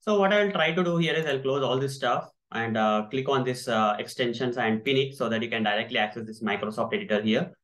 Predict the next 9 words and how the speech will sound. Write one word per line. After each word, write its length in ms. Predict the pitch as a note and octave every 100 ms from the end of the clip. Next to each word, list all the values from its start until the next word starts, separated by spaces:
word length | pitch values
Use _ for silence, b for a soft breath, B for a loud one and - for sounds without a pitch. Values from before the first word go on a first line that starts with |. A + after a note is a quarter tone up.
| _ _ _ _
Now 200 | B2 A#2
close 320 | A#2 C#3 D3
this 180 | C3+ C3+
browser 340 | A#2+ A2+ A2+ C3+
and 260 | B2 A2
restart 400 | G#2+ A2 D3 C#3
the 60 | C3
browser 420 | G#2+ A2 A2 A2+
once. 380 | G#2+ C3+ -